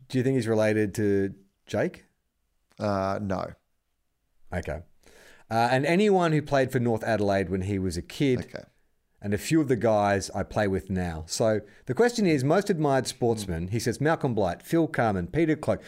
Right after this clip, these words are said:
Speaker 1: Barry Stringer, anyone who played for North Melbourne when I was a kid, and a few of the guys I play with now. I mean, fucking, who isn't a great, one of your most admired sportsmen?
Speaker 2: Well, I guess when you're looking from Dwayne's perspective, which was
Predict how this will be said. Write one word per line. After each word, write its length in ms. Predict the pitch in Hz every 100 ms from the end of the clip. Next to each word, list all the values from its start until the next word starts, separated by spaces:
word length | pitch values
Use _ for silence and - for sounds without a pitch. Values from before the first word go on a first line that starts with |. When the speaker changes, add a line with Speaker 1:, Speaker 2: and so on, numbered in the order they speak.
| -
Speaker 1:
Barry 240 | - 156 156
Stringer, 360 | - 110 90 - - -
anyone 240 | 190 190
who 80 | 170
played 180 | 160 135
for 80 | 135
North 240 | 127 117
Melbourne 260 | 123 113 110
when 120 | 113
I 40 |
was 120 | 110
a 40 | 90
kid, 180 | 135 131
and 100 | 131
a 60 |
few 160 | 123 247
of 60 | 190
the 40 |
guys 240 | 165 160 135
I 40 |
play 200 | - 139
with 200 | 127 98
now. 180 | 120 101
I 20 |
mean, 160 | 127 156
fucking, 520 | - 220 214 196 185 190 -
who 160 | 277 269
isn't 360 | 262 240 135 160 147
a 60 |
great, 300 | 139 139 147 143
one 140 | 151
of 40 | 143
your 80 |
most 200 | 135 123
admired 260 | 127 120 113
sportsmen? 640 | - - 131 151 165 170 170
Speaker 2:
Well, 120 | 175
I 60 | 170
guess 260 | 190 202
when 200 | 180 170
you're 140 | 160 143
looking 280 | 139 139 127
from 180 | 131
Dwayne's 360 | 113 113 110 110
perspective, 680 | - - - 113 - 104 90
which 200 | 113 110
was 420 | 113 110 107 -